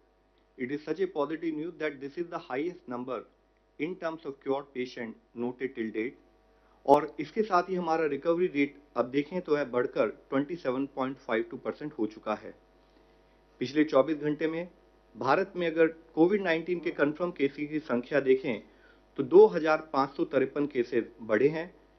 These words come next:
जिसके कारण कि कुल confirm संख्या अब फ़ोर्टी टू थाउजेंड फ़ाइव हंड्रेड थर्टी थ्री हो चुकी है। Total active cases under medical supervision की संख्या ट्वेंटी नाइन थाउजेंड फ़ोर हंड्रेड फिफ्टी थ्री है।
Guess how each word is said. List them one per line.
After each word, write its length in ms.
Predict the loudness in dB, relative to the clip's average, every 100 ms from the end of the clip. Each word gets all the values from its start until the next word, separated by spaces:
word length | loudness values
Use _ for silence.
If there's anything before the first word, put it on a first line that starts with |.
| _ _ -2
जिसके 360 | -2 0 2
कारण 280 | 6 6 4
कि 140 | -4 -10 0
कुल 140 | 2 4
confirm 340 | 2 2 -4
संख्या 400 | -2 -4 2 2
अब 220 | 2 0 -8 -20 _ _
फ़ोर्टी 260 | 0 2 -2
टू 160 | -4 0
थाउजेंड 380 | 4 4 2
फ़ाइव 260 | -2 0 0
हंड्रेड 240 | 0 -6 -4
थर्टी 200 | -4 -4
थ्री 200 | -8 -6
हो 160 | -2 -2
चुकी 340 | -4 -6 -6
है। 140 | -4 -8 -12 _ _ _ _ _ _ 4
Total 340 | 6 8 6 4 -4 0
active 300 | 0 0 0
cases 320 | 4 4 4 -2
under 160 | 0 0
medical 360 | 0 -2 -2 -2
supervision 560 | -2 0 0 0 -4
की 80 | -6
संख्या 420 | -6 -6 -2 -2 -2 -2
ट्वेंटी 220 | -2 0
नाइन 220 | -2 -4
थाउजेंड 360 | -2 0 0 -2
फ़ोर 260 | -4 -2 0
हंड्रेड 220 | -2 -4
फिफ्टी 280 | -6 -8 -10
थ्री 240 | -6 -6 -4
है। 140 | -6